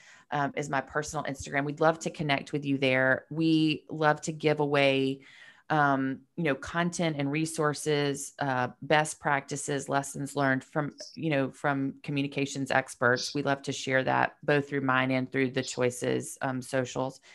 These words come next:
You can listen to our podcast, which is Make Me Known. Um, you can attend our summit in September. You can, um,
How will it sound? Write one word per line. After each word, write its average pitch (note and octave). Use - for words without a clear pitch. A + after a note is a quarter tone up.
You F3+
can F3+
listen F3
to F3
our D3
podcast, F#3
which D#3+
is D3
Make D3+
Me D3+
Known. D3
Um, C#3+
you D#3
can C#3+
attend D3
our C#3+
summit D3+
in D#3
September. D#3+
You D#3
can, C3+
um, C3+